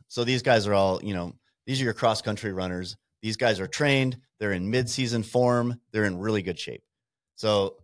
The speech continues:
they put 'em on a treadmill and they have them run to exhaustion, and they time how long to exhaustion. Um, well, you know, like, uh,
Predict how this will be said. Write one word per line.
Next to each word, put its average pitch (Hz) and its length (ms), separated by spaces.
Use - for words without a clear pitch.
they 98 80
put 127 180
'em 127 80
on 117 100
a 110 40
treadmill 92 720
and 98 120
they 98 80
have 104 260
them 95 200
run 107 340
to 127 300
exhaustion, 82 880
and 95 100
they 87 120
time 80 260
how 123 220
long 123 320
to 113 140
exhaustion. 87 540
Um, 92 320
well, 120 100
you 113 80
know, 90 160
like, 90 240
uh, 78 200